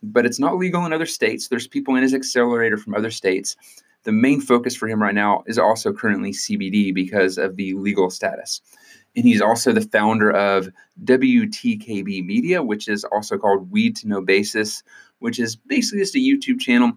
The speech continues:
and a podcast where he interviews people within the cannabis industry. And Rick is a very interesting guy. He's very passionate about the cannabis industry. He's extremely nice and friendly and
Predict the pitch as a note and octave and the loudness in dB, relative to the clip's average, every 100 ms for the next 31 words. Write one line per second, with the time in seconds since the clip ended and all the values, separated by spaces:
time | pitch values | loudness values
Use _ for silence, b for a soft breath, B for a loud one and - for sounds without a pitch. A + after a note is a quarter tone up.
0 | - G#2 - G2+ - G#2+ G#2 - G2+ F#2+ | -2 -4 0 0 2 0 0 -2 -2 0
1 | G#2 G2+ G2+ - G#2 G#2 G2+ F#2+ - b | 0 0 -2 -4 -6 0 2 2 -2 b
2 | b b _ G#2+ G#2 G2 G2 F#2 G#2 - | b b _ -10 -4 -2 -2 -6 -12 -8
3 | G2 F#2+ F#2 F2 F#2 F2+ - E2 - b | -6 -6 -6 -6 -4 -4 -4 -4 -4 b
4 | b b _ G#2+ G#2 G#2+ E3 D#3+ A#2+ G2+ | b b _ 0 2 2 2 2 0 -2
5 | G2+ A2 C3 C3+ B2 A#2+ A#2+ - A2+ G#2+ | -4 2 4 4 2 -2 -6 -2 0 2
6 | G#2+ G#2+ A2 G#2 F#2+ F2+ A2 A#2 A#2+ G#2+ | 0 0 -2 -6 -6 0 2 2 -2 -4
7 | G2+ - G2+ G2+ G2 G2+ - G#2 F#2+ G2 | -4 -4 -6 -2 -4 -4 -10 -6 -4 -4
8 | - G2 G2 - G2+ F#2+ G2 F#2+ F2+ b | -6 -6 -6 -4 -2 -2 -6 -10 -12 b
9 | b b - - - - - B2 C#3+ D#3 | b b -20 -10 -8 -8 -6 -2 0 2
10 | C3+ A#2+ G#2+ A2 - G2+ - G#2 G2+ F#2+ | 4 6 4 0 -2 -6 -2 0 2 2
11 | F#2+ F#2+ G2 F#2 | 0 0 0 -2